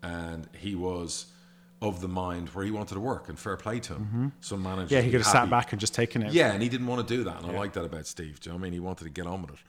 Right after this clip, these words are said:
Speaker 2: You know, and when you look at the corporate side, though, when you look at, uh, V Ps and executive C-suite,
Speaker 1: Yep.
Speaker 2: I mean, they're all on contracts as well,
Speaker 1: Of course they
Speaker 2: and
Speaker 1: are.
Speaker 2: it's, it's exactly the same. You,
Speaker 1: Of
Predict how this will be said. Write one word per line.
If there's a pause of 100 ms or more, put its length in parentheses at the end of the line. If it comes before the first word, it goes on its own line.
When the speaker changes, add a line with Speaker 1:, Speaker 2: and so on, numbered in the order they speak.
(200)
Speaker 2:
You
know,
and
when
you
look
at
the
corporate
side,
though,
when
you
look
at, (160)
uh,
V
Ps
and
executive
C-suite,
Speaker 1:
Yep. (240)
Speaker 2:
I
mean,
they're
all
on
contracts
as
well,
Speaker 1:
Of
course
they
Speaker 2:
and
Speaker 1:
are.
Speaker 2:
it's, (100)
it's
exactly
the
same.
You,
Speaker 1:
Of